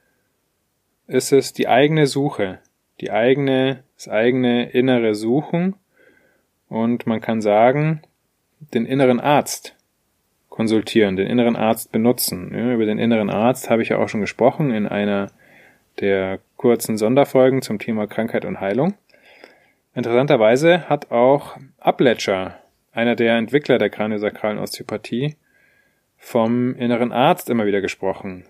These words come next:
Der hat sogar ein Buch geschrieben mit dem Titel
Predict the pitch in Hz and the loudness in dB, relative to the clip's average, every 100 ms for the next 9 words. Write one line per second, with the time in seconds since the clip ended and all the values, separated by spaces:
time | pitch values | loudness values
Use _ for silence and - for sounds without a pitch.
0 | _ 101 110 131 120 117 113 120 117 139 | _ -10 -4 0 2 2 2 2 2 -2
1 | - 127 135 175 202 _ _ _ _ _ | 0 2 2 2 -4 _ _ _ _ _
2 | _ _ _ _ _ 113 120 117 139 147 | _ _ _ _ _ -6 -4 -2 0 2
3 | 156 | 0